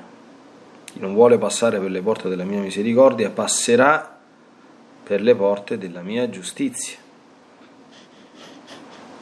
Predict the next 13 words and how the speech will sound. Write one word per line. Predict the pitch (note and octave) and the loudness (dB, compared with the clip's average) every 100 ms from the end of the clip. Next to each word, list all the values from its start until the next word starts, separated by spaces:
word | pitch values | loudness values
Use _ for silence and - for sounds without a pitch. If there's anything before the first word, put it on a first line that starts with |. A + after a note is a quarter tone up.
| - - - - - - - - - - - - - - - - - - - | -16 -16 -16 -18 -20 -20 -20 -20 -16 -16 -16 -18 -16 -16 -16 -18 -18 -10 0
Purtroppo. | G2+ - G2 - - - - - - - - - - - - - - - - - - - - - - - - - - - - - - - - - - - | 4 6 4 2 -14 -18 -20 -20 -20 -20 -20 -20 -20 -20 -20 -20 -20 -20 -20 -20 -20 -20 -20 -18 -16 -16 -18 -18 -18 -18 -20 -20 -20 -20 -20 -20 -20 -6
Perché | F#2+ F#2 G2+ | -2 2 4
l'amore, | A2 C#3 D#3+ | 8 10 8
appunto, | B2+ C3 A2 A2+ | 6 0 -2 2
respinto | B2+ - G#2 G2 F#2+ A#2 | 2 0 -4 -6 -4 -2
si | A#2 | 0
com-, | A2+ A2+ | 0 0
si | G#2+ | 0
cambia | - A2 G#2 B2 | 2 2 4 2
in | |
fuoco | B2 - G2+ C#3 | 0 2 4 4
per | A#2+ A#2+ | 2 2
colpirle. | B2 A2+ G2+ E2+ - | 2 0 -2 -4 -8